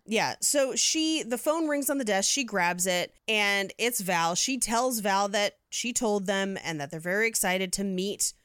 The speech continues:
his family. And basically, as she's doing it,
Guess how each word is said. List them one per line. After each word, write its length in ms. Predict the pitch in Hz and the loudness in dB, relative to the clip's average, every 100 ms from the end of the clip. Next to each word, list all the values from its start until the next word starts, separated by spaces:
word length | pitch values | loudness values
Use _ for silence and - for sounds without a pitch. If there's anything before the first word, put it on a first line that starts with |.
| - | -20
his 440 | - 208 214 226 | -6 0 0 0
family. 680 | - 185 160 170 165 165 165 - - | -2 -2 -2 -2 -2 -2 -4 -8 -18
And 480 | - 202 208 202 180 | -4 -2 0 -4 -6
basically, 840 | - 240 254 285 240 226 208 196 - _ _ | -2 0 0 0 0 0 0 -2 -8 _ _
as 220 | - 220 254 | -2 0 2
she's 240 | 240 202 | 0 -2
doing 440 | 185 381 359 247 | 0 0 2 0
it, 280 | 190 175 151 | 0 0 -2